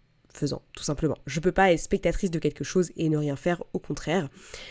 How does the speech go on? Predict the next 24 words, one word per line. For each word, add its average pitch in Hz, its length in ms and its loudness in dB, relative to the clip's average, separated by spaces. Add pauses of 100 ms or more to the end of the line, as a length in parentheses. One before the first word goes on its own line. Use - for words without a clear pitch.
(100)
Donc 156 180 0
voilà, 170 180 6
je, 147 220 0
je 156 160 -2
montre 190 480 2
l'exemple, 175 460 2
on - 20 -4
va 151 140 0
dire 160 180 -2
comme 143 160 -4
ça, 180 200 0 (420)
et, 170 120 4
euh, 147 100 4
c'est - 120 -2
ce - 80 -2
que - 80 -2
fait 185 160 0
Margot 165 320 2 (400)
depuis 165 240 0
le 160 80 -2
début, 175 260 2
depuis 170 200 -4
qu'elle 160 160 0
commence, 175 420 2